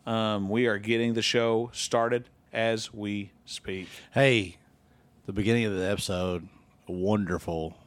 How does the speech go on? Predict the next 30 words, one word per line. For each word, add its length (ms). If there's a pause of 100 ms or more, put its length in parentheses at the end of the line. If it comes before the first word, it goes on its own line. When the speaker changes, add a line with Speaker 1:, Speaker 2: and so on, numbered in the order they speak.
(100)
Speaker 2:
wonderful 600 (360)
teaser 540 (400)
for 140
the 80
new 200
season 360
of 80
Succession. 720 (440)
<laughs> 420
Very 400
exciting. 680 (300)
Very 480
exciting. 540 (560)
Uh, 240
did 120
you 60
know 140
that's 180
the, 320
uh, 240 (380)
the 160
very 240
first 320
logo 340
right 220
there 160
with 180
the, 300
the 80
Conqueror, 640